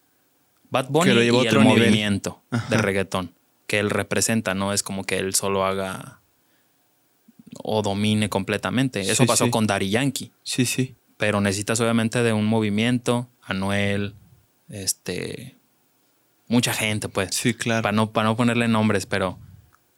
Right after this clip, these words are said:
Speaker 1: Bad Bunny es el que vende y vende y vende y la industria supo perfeccionar ese producto para, pues, para que fuera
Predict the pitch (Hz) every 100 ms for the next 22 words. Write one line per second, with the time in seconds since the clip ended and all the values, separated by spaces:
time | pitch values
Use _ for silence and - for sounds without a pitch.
0 | _ 95 95 104 107 104 101 110 - 101
1 | 92 90 - _ _ _ _ _ 107 101
2 | 104 104 98 101 104 101 101 104 107 107
3 | 101 98 95 - 104 - 104 104 98 87
4 | _ _ _ _ _ _ _ _ _ _
5 | _ - 101 - 98 - 101 101 104 107
6 | 117 107 107 104 - 139 131 101 95 92
7 | 90 131 - _ - - - 95 - -
8 | 107 104 98